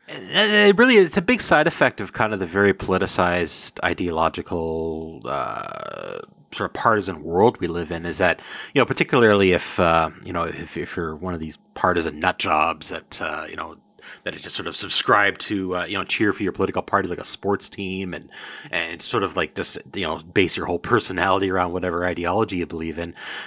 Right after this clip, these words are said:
you know, they, they, they don't understand that, you know, politics is very, you know, politics is real life. There's real people behind it. It's, you know, politics is nothing like what,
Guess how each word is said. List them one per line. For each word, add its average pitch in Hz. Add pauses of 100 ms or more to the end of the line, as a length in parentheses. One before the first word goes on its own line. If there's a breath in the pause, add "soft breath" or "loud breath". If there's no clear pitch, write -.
you 123
know, 120
they, 135
they, 127
they 131
don't 139
understand 113
that, 92
you 101
know, 92
politics 139
is 82
very, 87 (220)
you 110
know, 73 (160)
politics 165
is 147
real 156
life. 139
There's 85
real 113
people 117
behind -
it. -
It's, -
you -
know, 76
politics 120
is 90
nothing 107
like 80 (320 loud breath)
what, 87